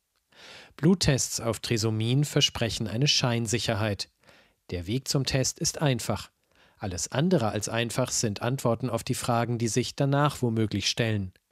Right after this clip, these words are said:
Mehr Wissen gleich mehr Sicherheit, das ist ein Fehlschluss. Niemand kann vorhersagen, wie das Leben eines Kindes etwa mit Down-Syndrom tatsächlich wird. Auch nicht,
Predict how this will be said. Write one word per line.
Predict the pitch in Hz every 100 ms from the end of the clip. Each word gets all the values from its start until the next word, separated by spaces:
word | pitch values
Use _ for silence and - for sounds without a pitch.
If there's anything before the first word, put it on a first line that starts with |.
| - - -
Mehr | 110 101 95
Wissen | 151 208 143
gleich | 107 98
mehr | 110 107
Sicherheit, | 143 - 127 131 127 - - _
das | - 101
ist | 92 -
ein | 117
Fehlschluss. | - 123 101 - 92 85 - _ _ - -
Niemand | 117 156 175 110
kann | - 104
vorhersagen, | - 92 120 131 123 113 113 107 92
wie |
das | 104 104 -
Leben | 117 131
eines | 113 113 -
Kindes | - 147 147 -
etwa | 117 - 127
mit | 131 -
Down-Syndrom | 120 135 131 127 107 123 123
tatsächlich | - 120 - 110 139 -
wird. | 120 107 - - _ _ _ - -
Auch | - 104 101 -
nicht, | 139 147 -